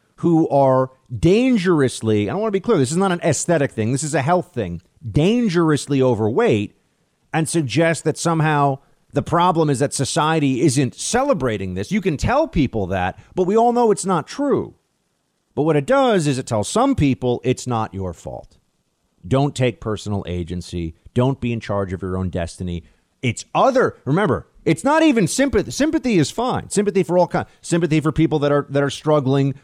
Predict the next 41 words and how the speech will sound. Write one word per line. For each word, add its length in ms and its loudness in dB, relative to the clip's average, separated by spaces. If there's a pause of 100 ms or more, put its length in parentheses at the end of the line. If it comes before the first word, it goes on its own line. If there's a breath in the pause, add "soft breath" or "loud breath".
with 140 2
addiction, 680 0 (160 soft breath)
that 120 0
are 120 2
in 100 -4
high 240 0
crime 340 0
neighborhoods, 640 2 (160 soft breath)
that 140 0
have 100 -4
come 160 0
from 160 0
broken 340 2
families. 360 -2
Sympathy 500 2
is 140 2
a 60 2
basic 680 2
human 480 -2
necessity. 760 -10 (1000)
You 160 6
must 460 2
be 460 2 (140)
loving 520 2
and 140 -4
supportive 600 -2
and 160 -4
kind 360 -4
to 80 -4
your 100 2
fellow 240 0
human 300 -2
beings, 480 -2
or 120 -2
else 140 -4
what 160 -2
are 60 -4
you 120 -2
even 280 -4
doing 340 -2
here? 300 -18